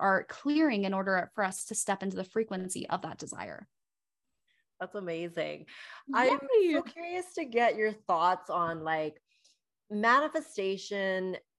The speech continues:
Speaker 2: versus, like, divine timing. Like,
Speaker 1: Mm.
Speaker 2: sometimes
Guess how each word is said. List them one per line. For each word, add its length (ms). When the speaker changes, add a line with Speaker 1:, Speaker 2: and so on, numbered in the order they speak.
Speaker 2:
versus, 720
like, 320
divine 840
timing. 680
Like, 260
Speaker 1:
Mm. 440
Speaker 2:
sometimes 720